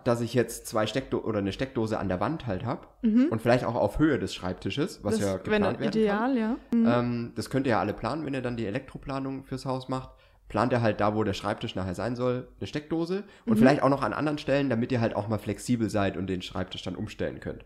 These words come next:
Speaker 1: Das wäre eigentlich so das einzige Argument dafür, zu sagen, ich hab die Steckdose direkt am Schreibtisch, aber dann muss ich ja trotzdem mit dem Verlängerungskabel immer, und dann denk ich vielleicht gar nicht drüber nach,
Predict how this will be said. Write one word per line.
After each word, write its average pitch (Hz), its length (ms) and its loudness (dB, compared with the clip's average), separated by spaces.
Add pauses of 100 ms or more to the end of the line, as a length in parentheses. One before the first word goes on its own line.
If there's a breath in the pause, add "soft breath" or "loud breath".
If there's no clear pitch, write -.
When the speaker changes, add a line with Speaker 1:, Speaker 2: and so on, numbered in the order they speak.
(340 loud breath)
Speaker 1:
Das 101 140 -6
wäre 123 140 6
eigentlich 117 200 2
so - 80 -2
das 104 120 -4
einzige 123 440 -2
Argument 104 420 -4
dafür, 131 320 -6
zu - 100 -12
sagen, 104 420 -2 (340 soft breath)
ich 98 200 -4
hab - 320 -4
die 95 100 -4
Steckdose 101 520 -2
direkt 101 320 -4
am 160 100 -8
Schreibtisch, 175 540 -10 (200 soft breath)
aber 117 120 4
dann 123 100 6
muss 143 120 6
ich 131 60 2
ja 127 60 4
trotzdem 120 400 -2
mit 101 80 0
dem 95 100 0
Verlängerungskabel 101 920 0
immer, 101 360 2 (380 loud breath)
und 107 140 0
dann 135 120 4
denk 156 200 2
ich - 80 -8
vielleicht 123 320 2
gar 120 140 2
nicht 139 160 -4
drüber 104 200 2
nach, 156 540 -2